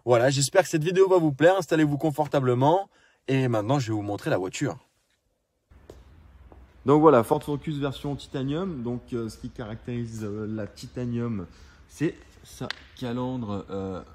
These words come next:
chromée avec la signature led, des feux très jolis. Donc,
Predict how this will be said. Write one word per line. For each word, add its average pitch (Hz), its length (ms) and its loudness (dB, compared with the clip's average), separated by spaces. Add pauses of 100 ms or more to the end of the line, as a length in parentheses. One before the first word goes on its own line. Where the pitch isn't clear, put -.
(260)
chromée 120 360 -6 (3750)
avec 107 380 -10
la 98 100 -10
signature 104 600 -10
led, 110 280 -10 (600)
des 78 80 -14 (120)
feux 110 140 -14 (520)
très 156 180 -14
jolis. 90 260 -12 (1400)
Donc, 107 280 -8